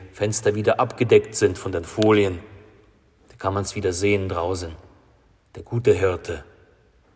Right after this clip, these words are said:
der das Schäflein auf seinen Schultern trägt. Genau hier hinter dem Altar,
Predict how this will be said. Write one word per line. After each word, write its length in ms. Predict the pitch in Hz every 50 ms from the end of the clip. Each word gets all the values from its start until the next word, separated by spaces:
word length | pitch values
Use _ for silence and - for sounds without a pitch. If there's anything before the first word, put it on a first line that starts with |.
| _ _ _ _
der 120 | - 87 82
das 320 | - 82 - - - - - - - - _ _ _ _ _ _ _ _ _
Schäflein 760 | - - - - 110 117 117 - 113 104 95 95 90 80 - - - - - - _ _ _ _ _ -
auf 160 | - 82 -
seinen 420 | - - 98 101 101 95 92 87 - - - - - - - _ _ _ _
Schultern 640 | - - - - 127 131 143 135 127 - 104 95 92
trägt. 460 | - - - - - - - - - - - - - - _ _ _ _ _ _ _ _ - _ _ _ _ _ _
Genau 300 | - 117 127 143 147 131
hier 280 | 117 123 123 113 104
hinter 260 | 98 98 104 98 101
dem 140 | 85 87 85
Altar, 420 | 85 85 85 - - 80 78 78